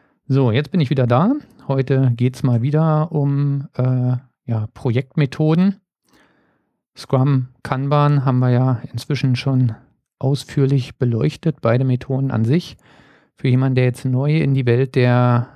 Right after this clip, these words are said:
agilen oder Lean-Methoden einsteigt, stellt sich natürlich die Frage, welche Methode soll ich wählen?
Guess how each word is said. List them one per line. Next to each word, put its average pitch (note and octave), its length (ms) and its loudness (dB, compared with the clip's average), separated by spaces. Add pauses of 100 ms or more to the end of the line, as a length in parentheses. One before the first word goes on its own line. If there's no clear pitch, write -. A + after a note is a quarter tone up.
agilen C#3 840 0
oder A#2 300 -2
Lean-Methoden B2 720 -2
einsteigt, A#2 640 0 (480)
stellt - 400 -2
sich - 180 -4
natürlich B2+ 380 -2
die B2 140 -2
Frage, A2+ 600 0 (680)
welche A2+ 260 2
Methode G#2 440 -2
soll F#2+ 160 -2
ich G2+ 120 -6
wählen? G#2 380 0